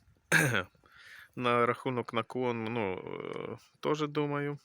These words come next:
Зараз, поки в мене немає ні повороту наклону, я можу прийти, е, на-, наприклад, десь години в три,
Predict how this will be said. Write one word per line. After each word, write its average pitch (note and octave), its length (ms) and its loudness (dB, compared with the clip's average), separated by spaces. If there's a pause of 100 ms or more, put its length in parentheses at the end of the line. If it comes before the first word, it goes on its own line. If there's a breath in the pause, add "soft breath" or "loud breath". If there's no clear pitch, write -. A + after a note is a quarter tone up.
(580 loud breath)
Зараз, D3 380 2
поки - 360 0
в A2+ 40 2
мене A2 220 0
немає G#2 320 0
ні G2+ 80 -4
повороту G#2 420 -2
наклону, C3 460 -2
я G#2+ 160 0
можу G#2 260 -4
прийти, G2+ 420 -2 (420 loud breath)
е, - 280 -6
на-, G2 100 -8 (200)
наприклад, G#2 600 -6
десь G2+ 200 -4
години G2+ 340 -2
в - 80 -10
три, C#3 340 -2